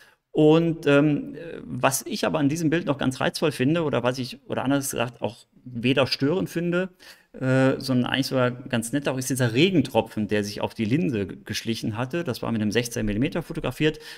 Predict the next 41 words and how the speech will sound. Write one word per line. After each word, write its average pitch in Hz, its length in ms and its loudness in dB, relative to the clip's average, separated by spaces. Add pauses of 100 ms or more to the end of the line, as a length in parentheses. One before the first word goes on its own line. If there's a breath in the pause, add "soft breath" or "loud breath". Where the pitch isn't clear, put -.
Man 117 100 -6
sieht 151 140 -6
da 127 60 -2
so 120 80 0
ein 113 60 0
bisschen 123 300 0
links - 460 -2
oberhalb, 135 640 2 (420 loud breath)
ähm, 127 500 2
von 120 220 -2
Michael, 143 320 2
wie 123 60 2
er 123 60 2
daherläuft, 147 440 0
diesen 123 400 2 (340 loud breath)
Fleck - 520 -4 (180 soft breath)
drauf. 175 500 2 (300 soft breath)
Und 151 380 2
ich 143 160 0
habe 139 160 -4
dann 127 540 2 (200)
vor - 220 0
Ort 156 200 6
das 139 140 0
nicht 139 180 2
bemerkt 131 440 4
und - 180 -2
auch - 200 -2
hinterher 151 360 4
in 131 60 2
der 123 100 2
Nachbearbeitung 123 880 0
gar 117 140 2
nicht 139 120 0
erst - 160 -4
versucht, 123 360 -4
das 127 100 0
vielleicht 127 260 -4
noch 123 100 -4
irgendwie 117 260 0
wegzuretuschieren. 139 800 -2